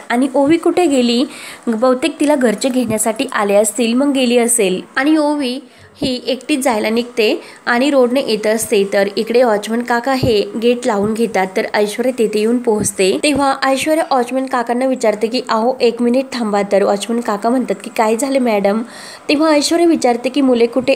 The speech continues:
आहे?" तर वॉचमन काका सांगतात की "गेली मुले, मी तर आता गेट लॉक सुद्धा करतोय." ऐश्वर्या म्हणते की "काय सर्व मुलं गेलीत?" आणि खूप घाबरते. तर मनात म्हणते की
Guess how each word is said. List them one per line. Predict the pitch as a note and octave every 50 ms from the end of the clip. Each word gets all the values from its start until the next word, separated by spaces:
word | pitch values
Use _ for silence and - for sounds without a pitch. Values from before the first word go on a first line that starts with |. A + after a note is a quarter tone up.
| - -
आहे?" | A3+ A3 G#3+ G#3+ G3 G3 G3
तर | G#3 G3+ G3 G3+ G3 -
वॉचमन | B3 A3 G#3+ - A#3+ C4 C4+
काका | C4+ C4+ A3+ G3+ A3 A#3+
सांगतात | B3+ - A#3+ G#3+ G3 G3+ G3 G3 -
की | B3+
"गेली | A#3 G#3+ A3+ G#3+ G#3 A#3 A#3
मुले, | A3+ A3 G#3 G3 F#3+ F#3 E3+ - - - - - -
मी | C#4 D4 - -
तर | D#4+ D#4+
आता | D#4+ D#4+ E4+ E4+
गेट | E4 C#4 C4+ B3+ B3+ B3+ C4
लॉक | C4 B3 A#3 A#3 -
सुद्धा | - - C#4+ A#3 C4+ C4
करतोय." | B3+ A#3+ G#3 G3 G3+ G3+ G3 G3 - -
ऐश्वर्या | C4 C4+ C#4 C4+ - E4 E4+ G4+
म्हणते | G4+ G4 F4 C#4+ A#3 C4
की | B3+ D4
"काय | C4+ - - B3+ A#3 A3 A#3 A#3 -
सर्व | - - C#4 B3+ B3+ C4 C4+
मुलं | C4 C#4 C#4 D4 D4+ C4
गेलीत?" | A#3+ B3+ A#3+ A#3+ C4+ D#4+ F#4 - - - - - - -
आणि | A#3 C4 C#4 D4+ -
खूप | - F4 E4+ E4+ F4
घाबरते. | D#4+ C4+ A#3 G3+ A3+ A3 G#3+ G#3+ A3 G#3 G#3 A3
तर | G#3 G3+ G3+ G3+ G#3 -
मनात | A#3 A3 A3+ A#3+ A#3+ C#4+
म्हणते | D4+ C#4+ A#3 G#3 A3+ A#3+
की | A#3+ - A#3 A3+ C4+